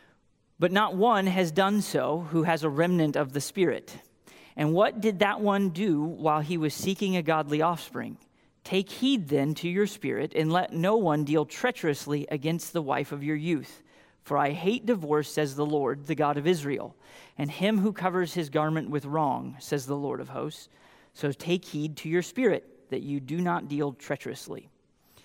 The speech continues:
All due respect to the New American Standard, which is a fine translation,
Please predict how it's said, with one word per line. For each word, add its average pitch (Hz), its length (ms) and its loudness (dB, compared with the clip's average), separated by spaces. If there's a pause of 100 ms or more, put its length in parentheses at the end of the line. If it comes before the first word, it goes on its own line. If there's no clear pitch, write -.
(4000)
All 175 240 6
due 214 420 2
respect - 560 0
to 175 100 -2
the 156 120 2
New 165 160 4
American 180 380 2
Standard, 170 480 0
which 147 160 -4
is 143 140 0
a 143 40 0
fine 165 320 2
translation, 147 640 -2